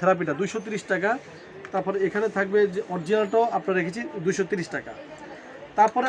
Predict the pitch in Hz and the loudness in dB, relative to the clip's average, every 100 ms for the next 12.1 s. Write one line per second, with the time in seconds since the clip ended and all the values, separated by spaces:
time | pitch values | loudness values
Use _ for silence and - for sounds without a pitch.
0 | 214 202 233 214 180 208 196 180 190 220 | 6 6 4 2 2 2 2 2 -2 -6
1 | 247 - 494 - - 160 202 214 190 254 | -8 -8 -10 -10 -2 4 6 4 2 -2
2 | 254 254 185 196 170 151 127 - - - | -2 0 0 0 2 0 0 -6 -12 -10
3 | - - 202 190 262 254 - 240 214 247 | -10 -2 0 6 6 6 0 4 4 4
4 | 240 233 247 220 196 202 165 180 165 170 | 2 0 4 4 4 0 0 -4 2 2
5 | 156 151 147 220 - 180 180 190 240 233 | 4 4 2 -2 -2 -2 -2 2 2 2
6 | 175 208 214 208 196 190 185 214 - 220 | 0 2 4 2 0 -2 -4 -4 -2 0
7 | 208 220 220 226 214 - 262 - 202 170 | 0 -2 4 4 4 0 -6 -2 0 0
8 | 175 156 147 147 139 120 - - - 160 | 0 0 0 -4 -6 -8 -10 -14 -14 -16
9 | - 170 147 123 - 196 170 214 208 180 | -6 -2 -2 -4 -6 -4 -4 -6 -4 -2
10 | 131 - 131 123 120 - - - - - | -2 -4 -8 -8 -10 -14 -14 -14 -14 -4
11 | 180 180 175 196 196 240 - 262 185 170 | 2 2 2 -4 -4 -8 -8 -4 -2 -2